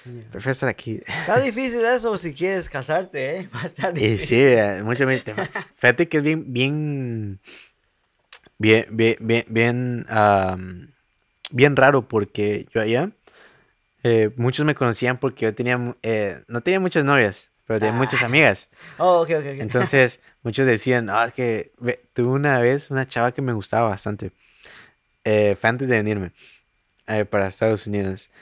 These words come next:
Speaker 2: Yo le, eh, a mí me gustaba y, y creo que, y no, no estoy diciendo,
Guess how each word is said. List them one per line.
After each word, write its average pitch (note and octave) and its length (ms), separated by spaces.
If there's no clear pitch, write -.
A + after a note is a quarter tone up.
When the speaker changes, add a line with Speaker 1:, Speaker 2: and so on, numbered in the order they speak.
Speaker 2:
Yo A2+ 220
le, G#2+ 580
eh, - 80
a A2 80
mí A2+ 80
me C3+ 80
gustaba C#3 440
y, G#2 120
y C3 180
creo F3 300
que, F#3+ 260
y C#3+ 160
no, D3+ 180
no E3+ 120
estoy G3 160
diciendo, F#3 360